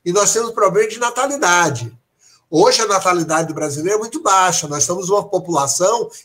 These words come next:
que a pirâmide tá se invertendo e a pirâmide ficando muito velha. Por exemplo, a pirâmide que hoje nós temos mais de trinta milhões com pessoas de sessenta anos ou mais.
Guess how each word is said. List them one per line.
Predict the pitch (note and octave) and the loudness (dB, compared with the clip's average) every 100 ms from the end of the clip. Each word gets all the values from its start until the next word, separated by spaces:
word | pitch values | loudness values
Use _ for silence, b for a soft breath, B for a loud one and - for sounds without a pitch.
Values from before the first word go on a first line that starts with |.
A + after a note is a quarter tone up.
| _ | _
que | E3+ | -2
a | |
pirâmide | F3 G3+ F#3 G3 C4 B3+ A#3+ | -2 0 4 4 4 0 -2
tá | F#3+ | -4
se | F3 F3+ | -2 -4
invertendo | D#3 D3 A#2+ F3 G3+ | -2 -4 -4 -4 -2
e | A3 | -2
a | |
pirâmide | G#3+ F#3 G3+ G#3+ G#3+ | 0 0 0 -2 -2
ficando | G#3+ F3+ F#3+ G#3+ | -8 -2 -2 -2
muito | G3 G#3+ C4 | -4 -8 -10
velha. | F#3+ E3+ E3+ D3+ B2 A#2+ _ _ _ | -2 0 2 0 -2 -10 _ _ _
Por | _ D#3 | _ 0
exemplo, | D#3 D3 C#3 B2 B | 2 0 -6 -8 B
a | C#3+ | -6
pirâmide | D3 G3+ F3+ G#3 B3 A#3+ - | 0 4 6 6 2 -2 -2
que | F#3+ | 2
hoje | F3 G3 G#3+ | 2 0 0
nós | A3+ - | 0 0
temos | - E3 E3+ G#3 B3 - _ | 0 2 2 -2 -10 -14 _
mais | - D3+ A3 B3+ | -6 0 2 2
de | C4 | -2
trinta | G#3+ G#3 G3+ | -6 -4 -4
milhões | F#3 F3 D3+ E3+ G3 | -2 0 0 -2 -4
com | A3 | -8
pessoas | G#3+ F#3+ - F#3 F#3+ | -4 0 0 0 -2
de | |
sessenta | F3+ G3 - G#3+ G#3 | -4 -2 0 0 2
anos | F#3+ F3 - | 2 2 0
ou | A3 - | -4 0
mais. | F3 E3 C3 A2+ - | 0 2 0 -4 -10